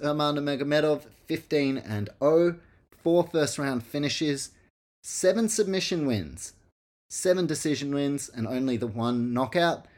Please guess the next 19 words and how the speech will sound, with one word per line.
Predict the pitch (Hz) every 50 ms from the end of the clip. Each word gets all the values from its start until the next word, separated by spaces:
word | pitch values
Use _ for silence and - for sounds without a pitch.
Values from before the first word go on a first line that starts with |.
| _ _ _ -
So | - - 120 117 117 - - _ _ -
seven | - - - 160 165 165 170 170 165 160 151 131 - _
submissions, | - - - 143 131 131 127 - 147 135 127 120 -
seven | - 131 117 117 117 110
decisions. | 113 - - 127 120 104 120 120 120 117 117 - _ _ _ _ _ _ _ _ -
That | 117 117 110
would | 113 104
s-, | - - - - - _ _ _ _ -
kinda | - 131 127 127
give | 117 107 120 110 120
you | 117 110
your | 104 107 101 101
idea | 104 101 98 - - - 104 107 117 120 120 127 131 - - _ _ _ _ _ _ _
in | - 104
terms | 107 - 120 110 107 117
of | 107
method | 101 104 107 107 - 110 98
of | 80
victory. | 85 107 131 - - - 160 170 160 156 160 -